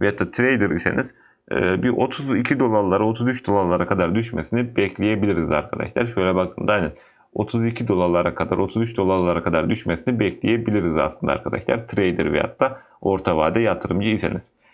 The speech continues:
Peki uzun vade dedik. Uzun vadede bizi nasıl bir senaryo bekliyor diye soracak olursanız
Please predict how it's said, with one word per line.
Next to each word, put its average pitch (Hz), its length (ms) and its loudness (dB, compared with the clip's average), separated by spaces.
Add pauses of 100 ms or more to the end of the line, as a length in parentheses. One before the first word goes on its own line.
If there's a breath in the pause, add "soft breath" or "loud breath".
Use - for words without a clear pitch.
(180 soft breath)
Peki 151 200 -2
uzun 143 360 2
vade 104 260 2
dedik. 120 280 0
Uzun 131 280 0
vadede 113 360 2
bizi 98 180 0
nasıl 98 240 0
bir 90 60 2
senaryo 90 480 0
bekliyor 82 420 0
diye - 160 0
soracak 113 460 0
olursanız 123 520 0